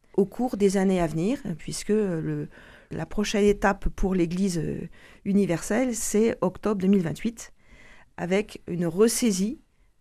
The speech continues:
des tentatives de mise en œuvre et le discernement de ces mises en œuvre. Donc on est en fait dans un, pas seulement dans un acte de réception, mais un acte, le synode en fait continue à travers ces mises en œuvre. Mais en même temps,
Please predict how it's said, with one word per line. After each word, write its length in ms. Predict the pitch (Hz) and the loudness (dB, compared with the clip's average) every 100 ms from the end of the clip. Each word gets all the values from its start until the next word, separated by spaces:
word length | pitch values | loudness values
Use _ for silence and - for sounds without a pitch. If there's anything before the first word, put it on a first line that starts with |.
| _ | _
des 140 | 185 196 | -2 2
tentatives 800 | 240 247 220 220 190 214 240 196 | 4 6 4 4 0 2 0 2
de 140 | 208 | 4
mise 280 | 202 220 208 | 6 4 4
en 140 | 202 | 4
œuvre 460 | 170 202 269 277 262 - - | 4 4 2 -2 -6 -6 -2
et 160 | 202 | 0
le 160 | 214 165 | 0 -2
discernement 680 | 151 220 208 196 175 165 | 0 0 0 0 0 0
de 80 | 202 | -2
ces 200 | 185 185 | -2 -2
mises 180 | 180 175 | -2 0
en 80 | 170 | -2
œuvre. 280 | 139 - - 175 | -4 -8 -12 -8
Donc 80 | - | 2
on 100 | 196 | 4
est 80 | 196 | 4
en 60 | |
fait 200 | 190 269 | 4 0
dans 240 | 196 190 180 | 0 -2 -2
un, 220 | 165 - - - - - - - | -4 -6 -12 -20 -20 -20 -14 -6
pas 100 | 220 | -2
seulement 300 | 220 214 202 | 2 2 2
dans 200 | 185 196 | 2 2
un 100 | 185 | 0
acte 180 | 180 | 0
de 80 | 170 | 0
réception, 600 | 170 208 214 196 - 320 | 2 2 0 -2 -4 -2
mais 80 | 233 | -2
un 160 | 175 214 | 0 0
acte, 320 | 233 - - - | 0 -6 -14 0
le 180 | 208 240 | 2 4
synode 380 | - 220 247 190 | 2 4 4 2
en 80 | |
fait 200 | 180 175 | 0 -4
continue 680 | - 262 247 - 190 214 320 _ _ _ - | -2 -2 -2 0 0 0 -4 _ _ _ -4
à 100 | 196 | -2
travers 540 | - 196 202 254 240 - _ _ | 0 2 4 2 -2 -12 _ _
ces 200 | - 160 | -6 2
mises 220 | 190 196 | 6 6
en 80 | 185 | 6
œuvre. 240 | 160 - - | 4 0 4
Mais 260 | 214 226 - _ _ - | 6 6 2 _ _ -6
en 60 | |
même 160 | 170 165 | -4 -2
temps, 300 | - 240 | 0 2